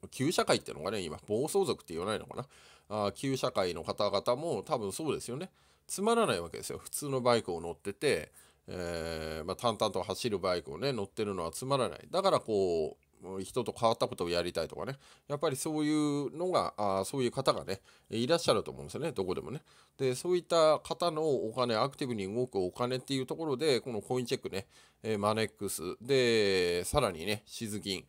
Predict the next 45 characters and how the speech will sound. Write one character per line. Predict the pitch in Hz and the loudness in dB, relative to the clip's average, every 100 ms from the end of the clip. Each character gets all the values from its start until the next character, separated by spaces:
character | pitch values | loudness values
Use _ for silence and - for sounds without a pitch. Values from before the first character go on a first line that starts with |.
| - _ _ - | -18 _ _ -6
こ | |
の、 | 143 151 | 0 2
お | 117 101 101 98 98 92 98 | 0 0 0 0 0 -2 -2
ー、 | |
提 | 127 | -2
携 | 113 123 | 2 0
す | - | 0
る | 123 | -4
こ | 123 | -4
と | 131 | -2
に | 117 92 | -2 -2
よ | |
っ | 82 | -6
て、 | _ - 123 92 80 | _ 2 4 4 0
何 | 139 160 113 | -2 0 0
か | 71 | -2
ね、 | 85 - _ _ _ - | -4 -8 _ _ _ -8
え | 98 95 90 87 85 | -4 -2 -2 -4 -4
ー、 | |
ど | 143 208 | 0 0
う | |
い | 240 | 2
っ | |
た | - | 2
こ | 170 | 2
と | 185 | 4
が | 175 | 4
で | 135 127 | 4 2
き | |
る | 143 | 0
の | 135 | 0
か | 107 | 2
わ | 95 92 | 2 2
か | 139 | -2
ん | |
な | 135 | -2
い | 101 | -4
ん | |
だ | 87 | -4
け | 87 | -6
ど | |
も、 | 101 123 92 69 - | -2 0 0 -4 -12
う | - | -12
ん、 | 113 110 107 92 | -8 -8 -8 -4
今、 | 175 151 101 73 | 0 4 4 2